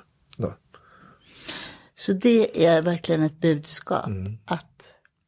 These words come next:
Speaker 2: att sätta oss i barnets skor
Speaker 1: Ja.
Speaker 2: och att,
Speaker 1: Mm.
Speaker 2: att ha barnet först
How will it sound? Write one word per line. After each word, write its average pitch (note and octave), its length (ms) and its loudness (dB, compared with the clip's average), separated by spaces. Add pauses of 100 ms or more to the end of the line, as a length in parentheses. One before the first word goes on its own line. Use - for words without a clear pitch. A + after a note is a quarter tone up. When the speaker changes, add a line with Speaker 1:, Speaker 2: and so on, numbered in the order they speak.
(260)
Speaker 2:
att G3+ 160 -2
sätta G3 280 2
oss E3+ 140 4
i E3+ 60 4
barnets E3 460 2
skor - 360 -10 (120)
Speaker 1:
Ja. B2+ 200 2
Speaker 2:
och D#3 180 4
att, - 300 -4
Speaker 1:
Mm. A#2+ 220 0 (460)
Speaker 2:
att - 220 -6
ha F#3 220 0
barnet E3 400 2
först - 360 -6